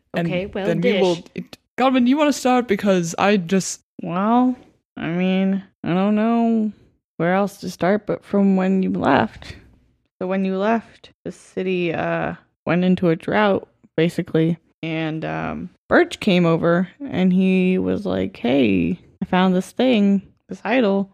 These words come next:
Speaker 3: at this place." And so we all went. We hired this, uh, medium muscle mercenary,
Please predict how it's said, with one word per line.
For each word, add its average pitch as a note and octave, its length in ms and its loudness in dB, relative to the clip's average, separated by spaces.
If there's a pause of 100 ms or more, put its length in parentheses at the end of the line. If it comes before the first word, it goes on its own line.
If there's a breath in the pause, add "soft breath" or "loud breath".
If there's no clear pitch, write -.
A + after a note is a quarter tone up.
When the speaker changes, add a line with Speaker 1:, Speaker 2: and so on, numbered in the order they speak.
(140)
Speaker 3:
at F3+ 140 0
this F3+ 140 -4
place." - 480 -2 (260)
And E3+ 180 0
so E3+ 460 2
we E3 260 -4
all D#3 240 -2
went. C4 360 0
We D#3 100 0
hired D#3+ 480 0
this, D#3+ 340 -2
uh, D#3+ 340 0 (100)
medium E3+ 400 2
muscle D#3+ 320 0
mercenary, A#3 760 0